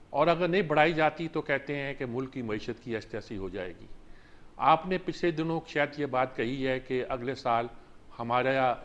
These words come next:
इफ़रात ज़र जो है शायद तेईस परसेंट हो और, अ, growth rate तीन परसेंट हो। क्या बनेगा आम आदमी का या क्या बनेगा हमारी मईशत का,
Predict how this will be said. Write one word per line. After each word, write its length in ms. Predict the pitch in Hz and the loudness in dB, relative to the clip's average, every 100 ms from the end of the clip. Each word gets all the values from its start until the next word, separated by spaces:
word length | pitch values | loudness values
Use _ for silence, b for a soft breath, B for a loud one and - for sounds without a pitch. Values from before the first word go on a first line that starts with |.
| 135 | -12
इफ़रात 380 | - 120 117 | -6 -4 -2
ज़र 220 | 120 113 123 | -4 -2 -2
जो 180 | 117 | -2
है 120 | 110 110 | -6 -6
शायद 240 | - 107 | -6 -8
तेईस 340 | - 117 117 | -6 -6 -6
परसेंट 420 | - 127 - 131 - | -6 -10 -8 -8 -2
हो 240 | 117 117 - b b b - | 0 0 -4 b b b -8
और, 680 | 110 113 113 113 110 107 107 - - - - - | 0 2 4 4 2 0 -2 -8 -10 -10 -8 -8
अ, 240 | 104 98 98 92 | -6 -4 -4 -2
growth 340 | 117 131 143 - | 2 2 2 2
rate 220 | 113 - - - | 0 -2 -8 -6
तीन 180 | 131 131 | -2 -2
परसेंट 400 | - 113 - 113 - | -2 -6 -8 -12 -10
हो। 120 | 107 - | -10 -2
क्या 140 | 214 | 0
बनेगा 380 | 170 135 120 107 | 0 -2 0 2
आम 240 | 92 - | 2 2
आदमी 300 | 90 92 - | -2 -8 -10
का 200 | 92 98 | -12 -12
या 160 | 101 90 | -8 -8
क्या 220 | - 185 | 2 4
बनेगा 360 | 170 156 139 117 | 4 2 0 -2
हमारी 280 | 104 98 98 | -2 -4 -4
मईशत 420 | 90 87 - - | -10 -12 -20 -20
का, 200 | - | -20